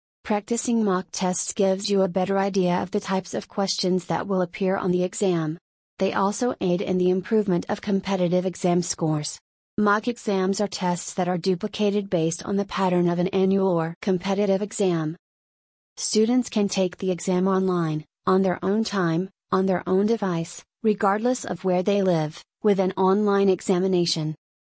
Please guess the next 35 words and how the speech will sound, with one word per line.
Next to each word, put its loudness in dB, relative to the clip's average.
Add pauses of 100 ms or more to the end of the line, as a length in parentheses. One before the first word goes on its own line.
All 4
you 2
need 4
is -2
a -2
browser 0
and -2
access -4
to -6
the 2
internet. -2
How 0
to -6
create 0
online 2
tests -2
for -6
students. -4 (800)
Automated 0
tests -2
can -2
be 2
created 2
and 0
managed 0
online 2
with -4
the -2
help -2
of -8
test -4
makers 0
or -2
test -4
creators. 0